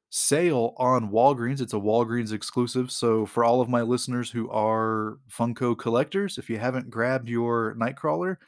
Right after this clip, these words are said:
head on to Walgreens. Hopefully they're not sold out, uh, and, and grab yours. Mine, at the time that I'm recording this, like, mine is actually out for delivery, so hopefully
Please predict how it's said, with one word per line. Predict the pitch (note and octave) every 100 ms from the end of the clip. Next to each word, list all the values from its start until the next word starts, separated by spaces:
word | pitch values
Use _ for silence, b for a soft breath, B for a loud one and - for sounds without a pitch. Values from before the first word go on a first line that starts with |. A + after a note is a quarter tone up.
| b b b
head | B2 B2+
on | C3+
to |
Walgreens. | A#2 A2+ C3+ D3 F#3 F#3
Hopefully | C3 A#2+ C3
they're | A#2+
not | A#2+ A#2
sold | - A#2 A#2
out, | C#3+ G3 -
uh, | A#2+ G#2 -
and, | A2 G#2+ A#2
and | A2+ G#2
grab | A2+ C3+
yours. | A#2 D#3+ B2+ - - _ _ _ _ _
Mine, | A2+ B2 D#3 E3+ D#3+
at | C3+
the | -
time | A2+ C3+ F3+ F3+
that | C3
I'm | C3 D3+
recording | - D3+ E3 A#2+
this, | G#2+ - A#2
like, | A2 -
mine | G#2 A2+ C3 D3+ C#3+
is | B2+
actually | A#2+ C3+ - A#2
out | A#2 B2+ -
for | B2 C3
delivery, | A#2 A2 D#3+ E3+ G#2+ -
so | - A#2
hopefully | - A3 - B2 A2+ G#2+